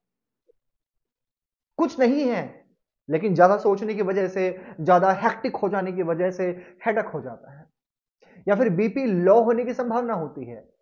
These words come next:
तो अपने ऊपर pressure लेके नहीं आना है, अपने mind के ऊपर pressure लेके नहीं आना है आपको, ठीक है। मंगल की दृ-, दृष्टि अच्छी रहेगी, जो कि आपको साहस, आत्मविश्वास की तरफ भी अग्रसर यहाँ पे करती हुई देखी जाएगी।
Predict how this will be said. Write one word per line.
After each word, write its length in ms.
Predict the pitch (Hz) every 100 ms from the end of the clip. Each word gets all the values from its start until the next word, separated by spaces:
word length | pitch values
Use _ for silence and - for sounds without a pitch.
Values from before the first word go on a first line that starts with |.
| _ _ _ - -
तो 40 | 196
अपने 220 | 175 233
ऊपर 200 | 226 220
pressure 340 | 190 180 226
लेके 220 | 214 190
नहीं 140 | 202 202
आना 200 | 190 196
है, 60 |
अपने 260 | 220 202 208
mind 360 | 160 170 220 208
के 60 |
ऊपर 180 | 220 185
pressure 340 | 180 160 175
लेके 200 | 151 147
नहीं 160 | 143 143
आना 180 | 127 120
है 60 | 120
आपको, 280 | _ _
ठीक 160 | - 185
है। 100 | 202
मंगल 240 | 180 220 226
की 80 |
दृ-, 200 | 190 185
दृष्टि 300 | 160 180 180
अच्छी 260 | 196 156 226
रहेगी, 340 | 190 202 247 254 - - 226
जो 140 | 156 208
कि 120 | 226
आपको 200 | 220 208
साहस, 460 | 202 190 196 202 196 -
आत्मविश्वास 640 | 196 202 185 165 - 190 190
की 100 | 170
तरफ 360 | 185 190 151 - _ -
भी 200 | 135 214 190 - -
अग्रसर 500 | 170 170 175 165 131 - _ -
यहाँ 220 | 147 160
पे 80 | 160
करती 320 | - 165 165
हुई 140 | 143 175 196 -
देखी 260 | 135 160 151
जाएगी। 380 | 127 123 123